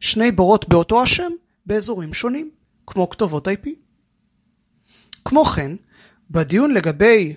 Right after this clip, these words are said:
שמה של העיר באר שבע, ניתן לומר כי לפירושיהם של רשב"ם ולפירוש השני באבן עזרא, אפשר לזהות את כתובת ה-I P באר שבע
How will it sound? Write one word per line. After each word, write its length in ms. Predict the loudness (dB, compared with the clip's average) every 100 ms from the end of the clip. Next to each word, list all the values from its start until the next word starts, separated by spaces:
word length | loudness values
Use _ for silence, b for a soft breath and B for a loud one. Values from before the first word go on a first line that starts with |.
| _
שמה 380 | -8 -4 -2 0
של 180 | -2 -4
העיר 260 | -4 -4
באר 240 | -2 -2 -2
שבע, 420 | -4 -6 -10 -12 -14 _ _ b b -10
ניתן 280 | 2 2
לומר 280 | 2 0 -4 -6 -6
כי 120 | -4
לפירושיהם 540 | -2 -4 -6 -4 -4
של 160 | -4 -4
רשב"ם 680 | -4 0 4 4 2 -2 -6
ולפירוש 520 | -6 -6 -4 -4 -4
השני 280 | -4 -4 -2
באבן 360 | -2 -2 -2 -2
עזרא, 380 | -2 -2 -4 -6 b b b -10
אפשר 260 | -2 0 2
לזהות 380 | 2 0 -2
את 100 | -6
כתובת 360 | -6 -4 -2 -2
ה-I 300 | -4 -4 -4
P 20 | -4 -4 _ -6
באר 220 | -2 0
שבע 380 | 0 0 -2